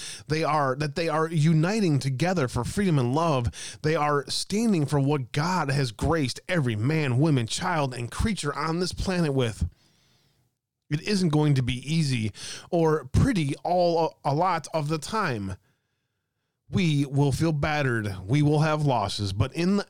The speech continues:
end, what do you think will happen? With all the bad that floods us every day, we have an opportunity to make it a bit harder for darkness.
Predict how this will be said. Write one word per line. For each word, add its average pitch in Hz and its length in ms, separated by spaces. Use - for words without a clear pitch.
end, 101 440
what 269 220
do 170 100
you 135 360
think 92 460
will 104 220
happen? 82 520
With 123 140
all 190 120
the 175 120
bad 131 380
that 117 120
floods 135 340
us 131 180
every 123 220
day, 123 340
we 165 140
have 190 180
an 165 80
opportunity 165 760
to 143 140
make 147 240
it - 160
a 123 60
bit - 240
harder 135 500
for 185 160
darkness. 139 720